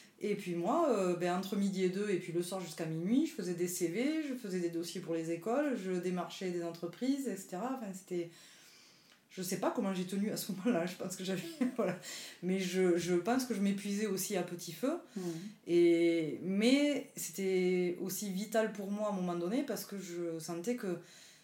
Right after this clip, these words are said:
Speaker 1: si je restais à la maison, oui, ça allait être confortable, parce que on a beaucoup de chance, euh, on pouvait rester, enfin, je, je pouvais ne pas travailler, c'était pas un souci.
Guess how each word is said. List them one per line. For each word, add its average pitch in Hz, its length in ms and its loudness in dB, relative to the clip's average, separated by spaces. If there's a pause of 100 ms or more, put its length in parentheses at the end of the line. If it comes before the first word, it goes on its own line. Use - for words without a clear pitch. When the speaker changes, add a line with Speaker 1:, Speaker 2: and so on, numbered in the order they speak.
(120)
Speaker 1:
si 240 640 4
je 190 160 -2
restais 190 400 0
à 196 60 4
la 196 100 4
maison, 185 380 -2
oui, 214 100 -2
ça 190 140 -4
allait 175 80 2
être 170 100 0
confortable, 190 420 -4
parce 180 120 -8
que - 180 -6 (560)
on 180 140 -6
a 165 100 -2
beaucoup 156 460 -10
de 156 80 -12
chance, 226 340 0
euh, 165 380 0 (200)
on 170 60 -6
pouvait 180 340 -2
rester, 180 360 -2
enfin, 160 160 -6
je, 156 120 -6 (480)
je 170 120 -4
pouvais 196 280 0
ne 196 80 0
pas 190 180 -2
travailler, 180 480 -2
c'était 165 240 -10
pas 165 140 -6
un 160 100 -6
souci. 254 480 -6